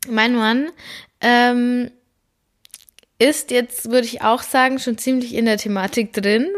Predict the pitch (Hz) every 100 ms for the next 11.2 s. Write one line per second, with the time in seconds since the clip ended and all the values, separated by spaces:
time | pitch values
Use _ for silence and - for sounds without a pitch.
0 | 330 214 202 208 226 240 240 226 - 226
1 | 220 214 - 202 196 202 202 190 180 180
2 | 175 180 - 233 320 - 339 330 202 202
3 | 208 196 214 - 202 180 - 170 170 175
4 | - 180 - 247 294 - - - - -
5 | - _ _ - 247 240 247 240 254 240
6 | - - - - - _ _ _ _ _
7 | _ _ _ _ _ _ _ - 240 247
8 | 262 262 269 262 - _ _ _ _ _
9 | _ _ _ _ _ _ _ _ 233 277
10 | 349 349 359 339 - - 208 196 208 220
11 | 247